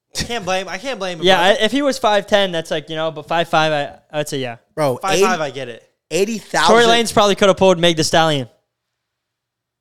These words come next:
Speaker 3: That's facts. Eighty thousand dollars to be six foot is
Speaker 2: Seven
Speaker 3: crazy.
Speaker 2: inches.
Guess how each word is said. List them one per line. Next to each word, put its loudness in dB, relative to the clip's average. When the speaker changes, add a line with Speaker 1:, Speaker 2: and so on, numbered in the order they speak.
Speaker 3:
That's -18
facts. -20
Eighty -2
thousand 0
dollars 2
to -4
be 0
six -4
foot -2
is -8
Speaker 2:
Seven 4
Speaker 3:
crazy. 4
Speaker 2:
inches. -2